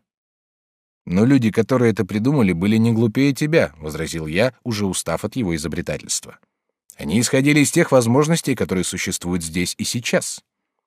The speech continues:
"И все же смотри", не отставал Тропинин. "Вода осуществляет поступательное движение, колесо вращается.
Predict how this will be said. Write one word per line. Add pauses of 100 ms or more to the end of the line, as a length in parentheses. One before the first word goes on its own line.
(760)
"И
все
же
смотри", (220)
не
отставал
Тропинин. (640)
"Вода
осуществляет
поступательное
движение,
колесо
вращается.